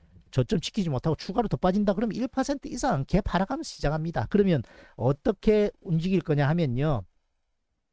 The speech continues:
최근에 반등 좀 강하게 했던 애들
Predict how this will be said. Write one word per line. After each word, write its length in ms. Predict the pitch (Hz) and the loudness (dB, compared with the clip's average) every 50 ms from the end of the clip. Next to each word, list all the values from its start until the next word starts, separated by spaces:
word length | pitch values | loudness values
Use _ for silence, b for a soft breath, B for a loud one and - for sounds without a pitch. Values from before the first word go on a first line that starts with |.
| _ _ b b b b b b b b | _ _ b b b b b b b b
최근에 360 | - - 185 180 202 202 196 | 2 2 4 4 2 2 2
반등 400 | - - 110 131 139 175 190 190 | 0 0 0 2 2 2 0 2
좀 180 | - 208 185 | 2 0 0
강하게 560 | - - - 117 131 156 185 208 202 208 220 202 | 0 -2 0 2 4 4 4 4 4 4 4 4
했던 300 | 196 - - 202 190 - | 4 2 2 0 0 2
애들 480 | - 196 196 175 196 190 185 190 196 | 2 2 2 4 4 4 4 4 2